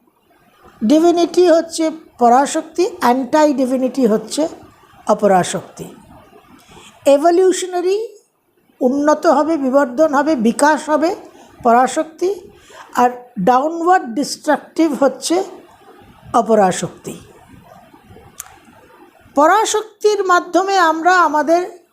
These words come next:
জীবনের যত এক্সপিরিয়েন্স, যত অনুভব, সব কিছুকে সঠিক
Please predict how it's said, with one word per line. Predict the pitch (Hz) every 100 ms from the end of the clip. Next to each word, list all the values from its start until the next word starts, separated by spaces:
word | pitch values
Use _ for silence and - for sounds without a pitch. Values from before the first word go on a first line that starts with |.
| _ _ _ - _ _ - - _ _ _ _ _ _ _ _ - - - -
জীবনের | 190 262 311 320 339 311
যত | 220 269 277
এক্সপিরিয়েন্স, | 339 294 - - 311 294 233 196 180
যত | 240 240
অনুভব, | 285 233 254 233 226 170 - _ _ _ _ _ _ _ _ _ _ - -
সব | 285 294 -
কিছুকে | 320 330 359 349
সঠিক | - 302 311 311 - 403 -